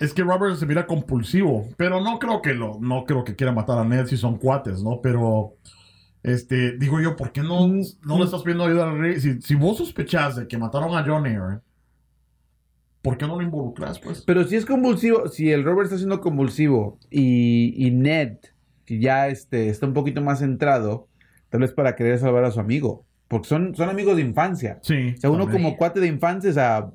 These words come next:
Speaker 2: va, ves que está siendo destructivo, déjame arreglar el rollo aquí para que no
Speaker 1: Ajá.
Speaker 2: se meta en rollos, o no lo lleguen a matar porque ya está en la mira de los Lannisters.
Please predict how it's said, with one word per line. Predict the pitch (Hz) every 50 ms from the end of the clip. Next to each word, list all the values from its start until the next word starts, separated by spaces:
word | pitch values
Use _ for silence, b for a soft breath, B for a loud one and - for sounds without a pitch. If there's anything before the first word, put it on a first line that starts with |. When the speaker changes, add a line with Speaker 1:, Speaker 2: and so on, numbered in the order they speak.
| - - -
Speaker 2:
va, | 156 175 180 170 151
ves | 147 156 147
que | 151
está | - - 165
siendo | 175 175 165
destructivo, | 160 143 - 135 107 - 151 156 170 165 - 123
déjame | 117 127 123 131 139 127 120
arreglar | 117 113 113 120 127
el | 131 120
rollo | 127 131 131 127
aquí | 113 113 131
para | - - 123 110 104
que | - 107
no | 104
Speaker 1:
Ajá. | 110 107
Speaker 2:
se | 117
meta | 117 120 113 131
en | 123 123
rollos, | 117 139 151 151 151 160 170 165 - B B B B B B
o | 123 131
no | 135 139 143
lo | 147 147
lleguen | 143 151 151 151 151 143 139
a |
matar | 131 135 123 - 156 156 165 170 165
porque | 131 127 110 - 123 113 110
ya | 117 123
está | 123 123 - 131
en |
la | 127 120
mira | 127 131 135 131
de | 123 113
los | 110 110 107
Lannisters. | 127 139 156 160 165 151 160 - 170 170 156 165